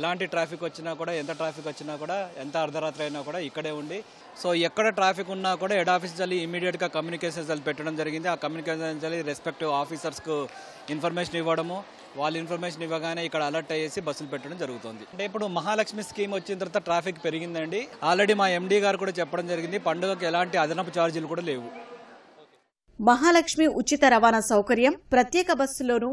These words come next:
Speaker 2: యథావిధిగా కొనసాగుతుందని సజ్జనార్ స్పష్టం చేశారు. ఈ నెల ఏడు నుంచి పదిహేను వరకు ఈ ప్రత్యేక బస్సులు ప్రయాణికులకు అందుబాటులో ఉంటాయి. ఎంజీబీఎస్,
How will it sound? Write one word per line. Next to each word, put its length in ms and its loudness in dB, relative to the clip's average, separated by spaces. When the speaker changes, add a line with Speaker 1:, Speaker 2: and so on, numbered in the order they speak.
Speaker 2:
యథావిధిగా 500 2
కొనసాగుతుందని 840 -2
సజ్జనార్ 520 0
స్పష్టం 380 -4
చేశారు. 440 2
ఈ 140 2
నెల 140 6
ఏడు 220 2
నుంచి 180 -4
పదిహేను 380 -2
వరకు 380 2
ఈ 100 -4
ప్రత్యేక 480 0
బస్సులు 320 2
ప్రయాణికులకు 680 2
అందుబాటులో 540 0
ఉంటాయి. 280 0
ఎంజీబీఎస్, 580 0